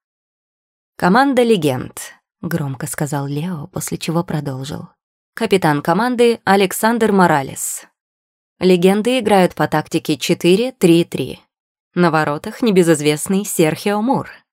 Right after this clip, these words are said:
В защите — два центральных защитника — Иэн Хейнс и Дерек Хэклин. Левый защитник — Даниил Кирсанов,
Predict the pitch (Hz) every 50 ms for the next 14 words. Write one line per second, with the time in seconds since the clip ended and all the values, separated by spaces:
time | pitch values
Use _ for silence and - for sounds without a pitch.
0 | _ _ _ _ _ _ _ _ _ _ - 202 208 220 240 240 - - - -
1 | - - 214 269 302 214 185 185 - 175 190 - 247 220 202 - 175 175 170 170
2 | 156 156 165 147 - - 160 - - 160 151 - 160 147 143 - _ - 185 180
3 | 160 143 139 139 - - 180 214 233 254 247 - - 208 180 165 160 165 165 -
4 | - - 160 131 120 - - - 160 156 - _ _ _ _ _ _ _ _ _
5 | _ - 202 190 185 185 196 208 196 226 240 - - 269 247 - 247 214 190 180
6 | 180 180 170 160 160 170 180 185 - 233 - - - 190 151 135 - - - -
7 | - _